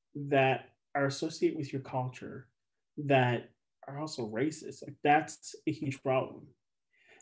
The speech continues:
Now, the work that we're doing with the Black Rock Initiative hopes to address some of that, but th-,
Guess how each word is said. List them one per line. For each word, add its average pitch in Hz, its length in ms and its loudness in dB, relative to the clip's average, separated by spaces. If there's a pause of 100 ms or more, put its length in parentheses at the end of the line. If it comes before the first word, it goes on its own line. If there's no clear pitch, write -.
(120)
Now, 131 320 6
the 135 120 2
work 151 680 0
that 143 280 0
we're 147 180 4
doing 135 380 2
with 127 120 0
the 131 80 -2
Black 127 340 2 (280)
Rock 127 280 2
Initiative - 640 -4 (720)
hopes 185 380 6
to 202 200 6
address 147 520 4
some 185 160 4
of 151 140 4
that, 110 320 -6 (840)
but 139 440 8 (600)
th-, 349 140 4